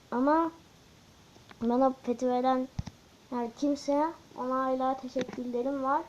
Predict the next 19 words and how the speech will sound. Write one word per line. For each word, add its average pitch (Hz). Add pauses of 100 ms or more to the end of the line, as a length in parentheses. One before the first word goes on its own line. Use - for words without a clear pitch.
(260)
O 254
olmasaydı 277
belki 254
şu -
an 269
ikinci 247
dünyaya 247
ancak 233
geçmiştim. 190 (1080)
Üç 202
bölümde. 196 (4000)
Ona 240
çok 233
minnettarım. 208 (3250)
Ve 254
belki 285
şu 285
an 294
bunlara 285